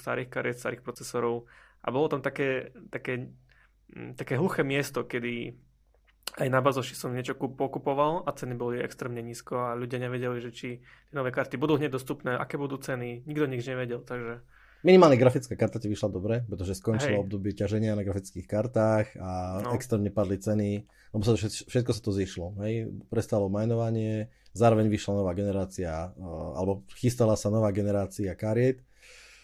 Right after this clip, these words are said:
Speaker 2: e, takže tá cena bola vynikajúca, ale ostatné komponenty, povedzme, že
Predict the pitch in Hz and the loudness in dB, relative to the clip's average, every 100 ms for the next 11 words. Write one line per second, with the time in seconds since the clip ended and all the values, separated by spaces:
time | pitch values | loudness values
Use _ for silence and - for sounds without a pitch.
0 | _ - 107 104 104 104 104 104 104 104 | _ -6 -2 0 0 0 0 0 -2 -4
1 | - 101 104 - - 113 107 - 117 110 | -4 -2 -2 -6 -4 2 2 4 4 4
2 | 95 98 113 110 110 110 110 101 - 123 | 0 -2 0 2 0 0 0 0 2 0
3 | 110 104 - - 104 104 98 107 107 - | 0 -4 -6 -8 -6 -6 -4 -6 -6 -6
4 | 104 110 107 107 | -6 -2 -2 0